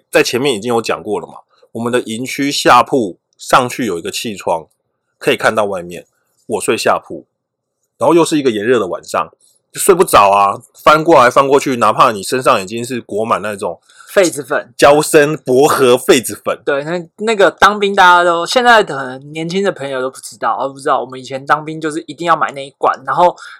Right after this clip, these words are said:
Speaker 2: 你每天晚上要睡觉之前，就是把自己当成盐酥鸡一样的撒。
Speaker 1: 裹粉。
Speaker 2: 对，就是把自己撒得白白的，
Speaker 1: 对。
Speaker 2: 然后就，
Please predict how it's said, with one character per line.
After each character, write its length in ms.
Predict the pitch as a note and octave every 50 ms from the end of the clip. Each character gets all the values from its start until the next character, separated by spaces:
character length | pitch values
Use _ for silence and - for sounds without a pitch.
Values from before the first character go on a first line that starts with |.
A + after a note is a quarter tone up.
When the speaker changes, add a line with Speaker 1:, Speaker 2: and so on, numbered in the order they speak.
| _ -
Speaker 2:
你 140 | D#3+ F#3+
每 220 | G#3 G3 E3 C3 B2
天 240 | C#3+ E3 F3 F3+ F3
晚 200 | E3 B2+ A2+ B2+
上 320 | - F3 D#3+ D3+ C#3+ D3
要 180 | D3+ D#3 D#3 E3+
睡 220 | - - F3+ D#3
觉 200 | C#3+ D3 C#3+ C#3+
之 140 | C3+ C3+ C#3
前， 240 | - D3+ C3 A2+ A#2+
就 80 | C3+ D3
是 40 |
把 160 | D3+ - A#2 B2
自 140 | - -
己 80 | D#3 C3+
当 140 | C3+ C#3 C3+
成 180 | D3+ C#3 C3 B2
盐 160 | C3+ C3+ C3+
酥 220 | C3+ - D#3 D#3
鸡 240 | D3 - D3+ D3+ C#3
一 20 | C3
样 160 | B2+ C3+ C3+
的 80 | B2
撒。 160 | B2+ - - -
Speaker 1:
裹 180 | - A#2+ B2 C#3+
粉。 200 | - C3 G#2 - - _ _ _ _ _ _
Speaker 2:
对， 160 | - C#3+ B2+
就 120 | B2+ C#3+ D#3
是 80 | F3+
把 160 | E3+ D3 A#2 A#2+
自 100 | C#3 D#3+
己 60 | E3+
撒 200 | - - B2 B2+
得 80 | C3
白 220 | B2 - B2+ B2+ C3+
白 240 | C3 C3+ A2 G#2+ A2+
的， 180 | A#2+ A#2 G#2
Speaker 1:
对。 120 | A2+ B2 A2+
Speaker 2:
然 120 | D3 D3+
后 160 | D3 D3 C#3+
就， 300 | - - D#3+ D3 C#3 -